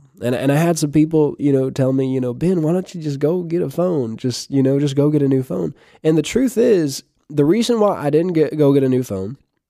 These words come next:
is 'cause I didn't have to get a new phone, and it wasn't a priority. I, I had other priorities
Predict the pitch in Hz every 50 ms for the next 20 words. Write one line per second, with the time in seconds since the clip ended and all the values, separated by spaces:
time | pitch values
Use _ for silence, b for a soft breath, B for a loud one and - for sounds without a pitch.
0 | _ _ _ _ _ _ _ _ - - - 135 127 - 151 135 139 131 135 139
1 | 127 117 117 110 139 147 165 175 - 170 175 180 175 175 180 175 175 - 175 175
2 | 170 180 - - b b b b b b b 135 135 131 113 - 120 117 127 139
3 | 151 160 170 151 - 110 107 - - - 117 113 117 113 113 107 95 85 76 73
4 | - - - - _ _ _ _ _ _ _ _ _ _ _ _ _ _ _ -
5 | 95 - - 110 127 143 147 139 117 104 - 127 139 160 160 - - 180 156 165
6 | 165 156 156 156 160 156 151 151 147 147 156 165 160 - -